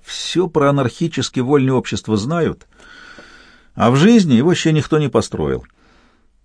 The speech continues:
А от меня хотят, чтоб я был и судьей, и начальником. А зачем тогда, спрашивается, людям свобода, если им начальник нужен?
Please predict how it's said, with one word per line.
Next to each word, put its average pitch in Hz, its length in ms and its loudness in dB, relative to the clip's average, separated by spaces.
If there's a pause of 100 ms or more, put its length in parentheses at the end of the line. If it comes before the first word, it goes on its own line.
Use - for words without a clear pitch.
(180)
А 117 120 4
от 135 100 0
меня 175 220 4
хотят, 170 340 2
чтоб 123 180 0
я 151 140 6
был 131 200 2
и 113 40 2
судьей, 160 760 2 (300)
и 98 80 4
начальником. 165 800 2 (280)
А 123 140 -6
зачем 185 440 0
тогда, 190 240 2
спрашивается, 156 640 0
людям 131 260 2
свобода, 127 680 0 (100)
если 110 260 0
им 160 80 4
начальник - 520 0
нужен? 67 260 -8